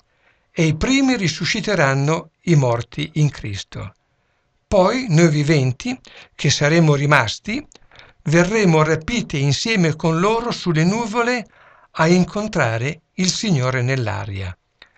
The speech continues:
E così saremo sempre con il Signore. E Paolo conclude: "Incoraggiatevi dunque gli uni gli altri con queste parole." Quindi,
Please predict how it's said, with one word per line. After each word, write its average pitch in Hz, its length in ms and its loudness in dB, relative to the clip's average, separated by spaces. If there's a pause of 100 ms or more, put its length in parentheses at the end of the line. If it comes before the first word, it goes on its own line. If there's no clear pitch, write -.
E 151 160 -2
così 143 480 -2 (460)
saremo 127 420 -2
sempre 120 480 -2
con 117 300 -4
il 107 100 -4
Signore. 98 680 -8 (840)
E - 160 -8
Paolo 131 340 0
conclude: 214 720 -4 (1000)
"Incoraggiatevi 135 1120 0
dunque 151 460 2
gli 120 120 -2
uni 165 240 4
gli 165 140 -4
altri 113 520 -4 (320)
con 160 220 -2
queste 113 400 -6
parole." 85 600 -10 (800)
Quindi, 151 360 0